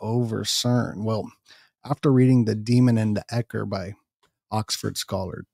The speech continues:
Doctor Farrell, he went into the hypothesis if <laughs> you <laughs> he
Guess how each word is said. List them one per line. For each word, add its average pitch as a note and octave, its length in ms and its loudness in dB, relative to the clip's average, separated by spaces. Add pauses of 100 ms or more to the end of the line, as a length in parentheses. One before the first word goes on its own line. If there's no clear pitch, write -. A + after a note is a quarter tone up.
(180)
Doctor - 360 -4
Farrell, G#2 480 -10 (1160)
he D#3 160 2
went D3 240 12
into B2 340 4
the G#2 140 0
hypothesis A2 1040 -6 (220)
if - 300 -2 (1040)
<laughs> - 1080 -8
you C3+ 320 4 (460)
<laughs> - 580 -14
he D#3+ 100 4